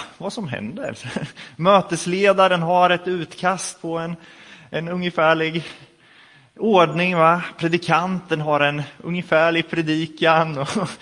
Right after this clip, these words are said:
och den som leder i, i, i, i lovsång har, ja, men en samling lovsånger. Och sen får vi, <laughs> får vi se hur saker utvecklar sig.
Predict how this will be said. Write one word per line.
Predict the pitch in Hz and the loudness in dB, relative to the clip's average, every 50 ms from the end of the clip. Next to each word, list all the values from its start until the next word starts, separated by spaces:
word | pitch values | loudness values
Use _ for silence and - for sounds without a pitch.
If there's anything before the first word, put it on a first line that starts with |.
| - - - - - - - - - - - _ | -18 -18 -18 -18 -18 -20 -20 -20 -20 -20 -14 _
och | - | -4
den | 180 175 | -2 0
som | - 185 175 | 0 0 0
leder | 175 185 185 180 180 165 170 165 | 0 2 2 2 2 2 0 0
i, | 165 160 160 | 0 -2 -2
i, | 165 165 165 165 147 165 165 | -4 -4 -4 -4 -4 -6 -6
i, | 160 - - 165 | -6 -6 -6 -4
i | 170 | -4
lovsång | 170 170 180 185 175 165 156 143 139 - - 180 175 170 | -4 -2 -2 0 0 0 0 0 -2 -2 -2 -2 -2 -2
har, | 160 160 160 156 156 156 156 156 143 - - - - - _ | -2 -2 -2 -2 -2 -2 -2 -4 -8 -10 -14 -18 -20 -20 _
ja, | - | -20
men | 123 123 - | -18 -18 -16
en | - 143 170 | -16 -16 -14
samling | - - - 180 180 175 170 170 170 175 175 175 175 147 - | -10 -4 -2 -2 -2 -2 -4 -6 -6 -6 -6 -6 -8 -10 -8
lovsånger. | 185 190 196 185 170 156 147 - - 190 170 180 185 190 185 185 185 180 175 170 | -6 -2 0 2 2 0 0 -2 -2 -2 -2 0 -2 -2 -4 -4 -4 -4 -4 -4
Och | 165 | -6
sen | - - 160 | -8 -10 -12
får | - - 185 190 | -12 -12 -12 -8
vi, | 202 202 | -8 -8
<laughs> | - - 226 190 - - - - - - - - _ _ | -4 -4 -4 -4 -4 -8 -16 -20 -20 -20 -20 -20 _ _
får | - 190 | -8 -6
vi | 214 220 | -4 -4
se | 220 - - 180 208 214 196 170 143 - - - - - | -4 -4 -6 -6 -2 0 0 0 -2 -4 -10 -20 -20 -14
hur | _ - 190 175 160 | _ -2 -2 -2 -2
saker | 156 - - 185 175 165 170 - 180 175 170 | -4 -2 0 2 2 2 0 0 -2 -2 0
utvecklar | 170 170 160 - - 165 175 175 175 - - 147 127 123 | 0 0 -2 0 2 2 2 2 2 -4 0 2 2 2
sig. | 120 - 127 120 113 113 110 110 110 - | 2 2 0 0 0 0 0 -2 -6 -8